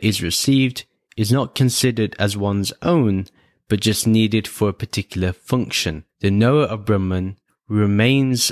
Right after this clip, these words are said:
as Brahman now and forever.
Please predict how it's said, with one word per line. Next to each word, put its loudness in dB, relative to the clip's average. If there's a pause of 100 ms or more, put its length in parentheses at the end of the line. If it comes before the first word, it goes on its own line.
(140)
as -2
Brahman -2 (140)
now -2
and -4
forever. -4